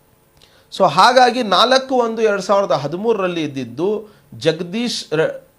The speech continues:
ಜಗದೀಶ್ ಶೆಟ್ಟರ್ ಸಾಹೇಬರ ಒಂದು ಗವರ್ನಮೆಂಟ್ ಇತ್ತು, ಅಂದ್ರೆ ಬಿ ಜೆ ಪಿಯ ಸರ್ಕಾರ ಇತ್ತು ಈ ರಾಜ್ಯದಲ್ಲಿ. So ಆ ಟೈಮಲ್ಲಿ ಫಸ್ಟ್ ಆರ್ಡರ್ ಆಗುತ್ತೆ. ತದನಂತರ ಎರಡ್ ಸಾವಿರದ ಹದಿನಾಲ್ಕರಲ್ಲಿ ಒಂದ್ಸತಿ ಆರ್ಡರ್ ಆಗುತ್ತೆ.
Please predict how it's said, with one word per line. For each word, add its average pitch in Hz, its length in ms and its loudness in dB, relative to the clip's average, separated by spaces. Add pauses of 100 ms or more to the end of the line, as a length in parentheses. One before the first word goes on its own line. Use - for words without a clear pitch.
(100)
ಜಗದೀಶ್ 175 480 -2
ಶೆಟ್ಟರ್ 196 320 0
ಸಾಹೇಬರ 165 520 2
ಒಂದು 165 600 -4
ಗವರ್ನಮೆಂಟ್ 151 500 -4
ಇತ್ತು, 127 160 -8
ಅಂದ್ರೆ 151 220 -8
ಬಿ 147 180 -10
ಜೆ 170 180 -6
ಪಿಯ 143 300 -6
ಸರ್ಕಾರ 123 440 -6
ಇತ್ತು 98 360 -10
ಈ 101 420 -14
ರಾಜ್ಯದಲ್ಲಿ. 101 680 -12 (540)
So 160 60 -2 (160)
ಆ 185 180 6
ಟೈಮಲ್ಲಿ 233 460 0
ಫಸ್ಟ್ 180 320 -2
ಆರ್ಡರ್ 147 260 2
ಆಗುತ್ತೆ. 151 600 -4 (260)
ತದನಂತರ 247 600 4 (100)
ಎರಡ್ 196 220 0
ಸಾವಿರದ 180 340 2
ಹದಿನಾಲ್ಕರಲ್ಲಿ 175 880 -2
ಒಂದ್ಸತಿ 156 480 -8
ಆರ್ಡರ್ 120 280 -2
ಆಗುತ್ತೆ. - 420 -14